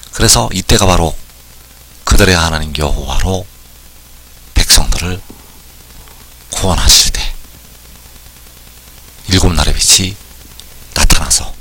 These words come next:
백성들의 상처를, 어, 싸매시게 된다는 사실입니다. 그래서, 어, 그들의 하나님 여호와로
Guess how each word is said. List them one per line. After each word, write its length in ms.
백성들의 400
상처를, 500
어, 60
싸매시게 600
된다는 280
사실입니다. 640
그래서, 300
어, 100
그들의 300
하나님 360
여호와로 680